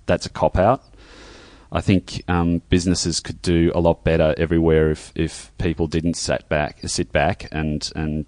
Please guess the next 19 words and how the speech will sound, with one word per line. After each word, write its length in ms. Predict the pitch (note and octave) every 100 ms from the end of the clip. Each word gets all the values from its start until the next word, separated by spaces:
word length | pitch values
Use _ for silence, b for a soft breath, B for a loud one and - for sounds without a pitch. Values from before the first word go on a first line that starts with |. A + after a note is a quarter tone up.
| _
you 140 | E2
know, 120 | D#2 D2+
just 260 | D#2+ -
accept 600 | D#2+ - D#2+ - - - - _ - -
the 220 | - E2+ F2
norm 480 | E2+ D#2+ E2 A2
and, 340 | F2 E2 D#2+ -
and 140 | E2+
complain 400 | F2+ E2 D#2+ D#2
about 280 | D#2 D#2 E2+
it, 220 | B2 -
but, 140 | D2+ - _
but 120 | E2+
actually 260 | E2 - D#2
try 340 | - E2 E2
and 80 | D#2+
affect 340 | D2+ E2 -
positive 380 | - D#2 D#2+ D2+
change. 440 | - E2+ F#2+ C3+